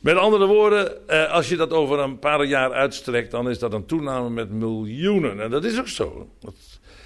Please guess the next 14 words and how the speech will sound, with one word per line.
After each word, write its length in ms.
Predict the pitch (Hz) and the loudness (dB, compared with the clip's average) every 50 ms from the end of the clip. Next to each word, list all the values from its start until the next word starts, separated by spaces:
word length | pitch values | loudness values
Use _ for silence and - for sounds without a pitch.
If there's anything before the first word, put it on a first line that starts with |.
| - - - | -20 -20 -6
als 300 | - 127 147 143 - - | 0 0 0 0 0 -2
de 80 | - 143 | 0 2
Heer 180 | 147 170 180 | 2 4 4
ons 180 | 170 175 151 131 | 2 0 -2 -4
nog 140 | 165 160 143 | -4 -4 -4
een 100 | 147 - | -4 -2
tijdje 360 | 175 175 185 175 - - 147 | 0 0 0 0 -2 -4 -6
hier 340 | 135 139 190 214 214 202 175 | -4 -2 0 2 2 2 2
laat, 300 | 190 190 190 185 - - | 2 4 2 2 2 0
dan 180 | 165 151 147 | -2 -2 0
duurt 260 | 135 175 190 190 175 | 0 2 2 2 2
het 120 | 165 156 139 | 2 -2 -2
niet 280 | 131 151 175 185 139 | -2 -2 -2 -2 -2
lang. 400 | 143 151 165 185 185 185 185 - | 0 0 2 2 2 0 -2 -6